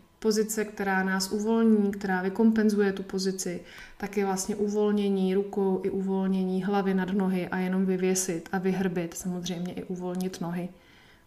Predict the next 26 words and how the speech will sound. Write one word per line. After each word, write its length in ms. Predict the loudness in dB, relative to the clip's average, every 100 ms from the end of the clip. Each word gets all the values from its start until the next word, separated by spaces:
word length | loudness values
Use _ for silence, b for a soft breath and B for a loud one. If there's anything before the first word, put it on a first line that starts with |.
| _
a 60 | -12
prodýchnout 680 | -2 0 0 -4 -4 -6 -6
to, 200 | -10 -10
uvolnit. 680 | -8 -6 -4 -4 -6 -12 B B B B B B B B -4
No 160 | 2 4
a 80 |
pokud 360 | 2 0 0 0
se 80 | 0
chcete 320 | 0 0 0
z 60 | 2
téhle 320 | 4 6 4
pozice, 600 | 4 2 2 2 2 0 -6 B B -8
tedy 220 | -4 -2
řekneme 440 | -2 -2 0 0 -2 -12 -20
hole, 420 | -6 0 4 4 2 -8 -20 _ -20 _ _ -20 -4
dostat 340 | -2 -2 -2 0
do 140 | 0
pozice 440 | 0 0 0 -2
kleští, 1000 | -6 -2 0 0 -6 -4 0 2 2 0 -4
to 120 | -2
znamená, 580 | 2 4 4 2 2 0
že 340 | 0 0 -4 -6
jdeme 220 | -2 0
do 100 | 0
úplného 600 | -2 0 4 6 6 2
předklonu 840 | -2 -10 -12 -4 2 4 4 2